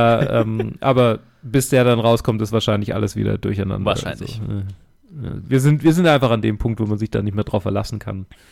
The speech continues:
Speaker 1: Ja.
Speaker 2: Wir nehmen halt auf, wie's, wie's kommt.
Speaker 1: Wir besprechen ein
Speaker 2: Äh.
Speaker 1: sich ständern, verändern, ständig veränderndes Objekt. Was willst, also ist halt so.
Speaker 2: Genau, eben ein, ein, ein, ein dynamisches Objekt.
Speaker 1: Ja, genau.
Speaker 2: Zwischendurch ist ja jetzt auch John Wick vier,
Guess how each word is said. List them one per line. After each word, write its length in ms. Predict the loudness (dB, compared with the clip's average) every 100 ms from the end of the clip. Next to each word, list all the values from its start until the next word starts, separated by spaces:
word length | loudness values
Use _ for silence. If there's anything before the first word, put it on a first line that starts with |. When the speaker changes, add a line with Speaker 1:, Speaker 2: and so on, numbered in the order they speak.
| -16
Speaker 1:
Ja. 220 | -10 -4
Speaker 2:
Wir 60 | 0
nehmen 260 | 2 2 2
halt 160 | 0
auf, 340 | 2 0 -2 -10
wie's, 420 | -10 -4 -4 -4 -8
wie's 380 | -2 0 0 -4
kommt. 280 | -4 -4
Speaker 1:
Wir 100 | -6
besprechen 540 | -8 -8 -4 -4 -4 -6
ein 200 | -6 -8
Speaker 2:
Äh. 20 |
Speaker 1:
sich 160 | -8 -10
ständern, 360 | -8 -8 -8 -10
verändern, 560 | -14 -12 -10 -8 -10 -14
ständig 340 | -8 -6 -6 -8
veränderndes 520 | -8 -8 -12 -14 -14
Objekt. 440 | -14 -16 -18 -20
Was 200 | -20 -16
willst, 200 | -18 -16
also 200 | -16 -16 -18
ist 140 | -20
halt 140 | -18
so. 120 | -18 -20 _ _ _ 0
Speaker 2:
Genau, 340 | 0 2 -2 -6
eben 300 | -6 -8 -8
ein, 260 | -8 -8
ein, 240 | -10 -12 -12
ein, 260 | -12 -12 -14 -12
ein 300 | -10 -10 -8
dynamisches 640 | -6 -4 -6 -8 -12 -14
Objekt. 400 | -12 -12 -12 -12
Speaker 1:
Ja, 60 | -14
genau. 220 | -10 -8
Speaker 2:
Zwischendurch 340 | -6 -6 -6
ist 140 | -6 -4
ja 60 |
jetzt 160 | -4 -4
auch 180 | -8 -2
John 260 | -2 -2 -4
Wick 160 | -6
vier, 920 | -10 -10 -4 -2 -2 -4 -4 -2 -4